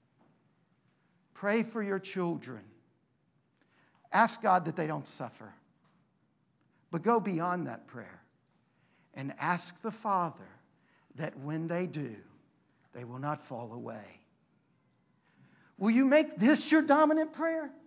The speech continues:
And children, will you please pa-, pray for your parents? I promise you,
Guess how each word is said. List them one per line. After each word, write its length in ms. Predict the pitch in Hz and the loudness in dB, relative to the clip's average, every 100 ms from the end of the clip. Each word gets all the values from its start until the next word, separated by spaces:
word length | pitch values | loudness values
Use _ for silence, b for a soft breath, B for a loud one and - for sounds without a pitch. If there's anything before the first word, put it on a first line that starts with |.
| _ _ _ _ _ _ _ _ _ b b | _ _ _ _ _ _ _ _ _ b b
And 200 | 214 220 | -2 -2
children, 680 | - 285 320 254 208 214 147 - - _ _ _ b b b b | 0 0 0 0 -2 -4 -6 -12 -20 _ _ _ b b b b
will 120 | - 269 | -4 0
you 180 | 302 | 2
please 540 | 330 - 302 320 320 - | 0 -2 0 4 4 2
pa-, 300 | - 262 - | -4 -4 -6
pray 280 | - 302 294 | -4 0 0
for 160 | 294 226 | -2 -2
your 160 | 208 | 0
parents? 840 | 202 - 294 262 175 - - - - _ b b b b | -2 -6 -10 -8 -10 -14 -18 -18 -20 _ b b b b
I 140 | 240 | 4
promise 600 | 311 - 269 247 208 - 160 | 4 2 2 4 2 -2 -6
you, 220 | 143 | -8